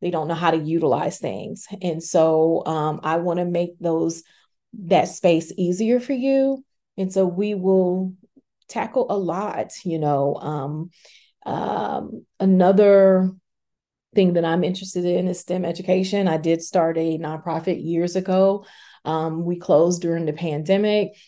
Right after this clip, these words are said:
but I have a lot of resources and things that we could in-, you could implement in the classroom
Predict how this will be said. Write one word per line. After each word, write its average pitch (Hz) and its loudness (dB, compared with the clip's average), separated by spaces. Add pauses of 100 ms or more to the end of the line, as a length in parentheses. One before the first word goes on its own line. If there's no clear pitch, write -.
(200)
but 185 2
I 180 0
have 185 2
a - -4
lot 180 0
of 180 -6
resources 185 -2
and 180 -4
things 175 -4
that 175 -2
we 170 -8
could 185 -10
in-, 165 -2
you 190 2
could 190 -2
implement 170 0
in 170 -2
the 170 -2
classroom 175 -2